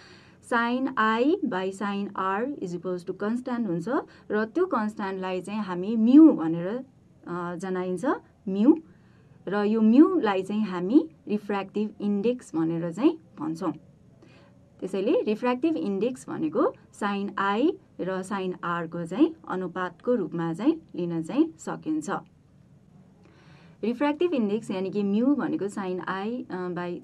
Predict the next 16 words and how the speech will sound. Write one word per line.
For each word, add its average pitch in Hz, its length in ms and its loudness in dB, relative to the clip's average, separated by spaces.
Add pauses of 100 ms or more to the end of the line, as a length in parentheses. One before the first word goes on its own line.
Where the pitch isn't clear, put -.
sin 175 220 -4
R 185 320 -6
पनि 233 200 -2
लेख्न 185 280 -6
सकिन्छ। 175 420 -8 (440)
त्यसै 269 200 -4
गरी 262 240 4
रिफ्र्याक्टिभ 220 500 -2
इन्डेक्स 175 380 -6
म्यूको 254 520 -2
अर्को 185 380 -6
सूत्र 190 340 -8
पनि 233 200 -4
रहेको 175 380 -6
छ। 170 100 -10
अ, 294 140 -4